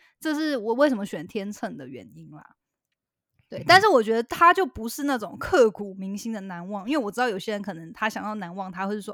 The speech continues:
Speaker 1: ：“哦，那一段想起来就是锥心刺骨。”可是又是，又，又同时又是觉得又有美好的部分，觉得很难忘这样。所以我也蛮好奇来听你的分析的。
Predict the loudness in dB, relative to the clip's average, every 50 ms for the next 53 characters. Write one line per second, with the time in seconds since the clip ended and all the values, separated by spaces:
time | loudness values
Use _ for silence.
0 | -6 -6 -8 -8 _ _ -20 -20 -20 -14 _ -4 -2 -2 -2 -2 -2 -2 -2 -2
1 | -2 -4 -8 -10 -8 -6 -6 -6 -6 -6 -8 -10 -10 -8 -6 -6 -4 -4 -6 -8
2 | -10 -10 -10 -10 -10 -10 -10 -12 -12 -12 -14 -20 -20 -20 -16 -10 -10 -8 -6 -4
3 | -2 -2 -2 -2 -4 -8 -8 -8 -8 -6 -4 -4 -4 -6 _ _ _ _ -4 -4
4 | -2 -2 -2 -4 -4 -4 -4 -4 -4 -4 -4 -6 -10 -10 -10 -10 -10 -12 -12 -14
5 | -16 -20 _ _ _ _ 0 0 0 0 0 -4 -8 -8 -8 -8 -8 -8 -8 -10
6 | -10 -14 -14 -16 -16 -12 -14 -14 -14 -12 -14 -14 -12 -12 -12 -12 -14 -14 -16 -16
7 | -14 -12 -12 -12 -12 _ _ _ -20 -20 -20 _ -20 -20 -16 _ 0 4 4 4
8 | 4 2 -2 -4 0 2 2 2 2 0 -8 -12 -12 -12 -8 -8 -8 -8 -8 -12
9 | -14 -14 -14 -12 -12 -12 -14 -16 -18 -20 -20 -20 -20 -20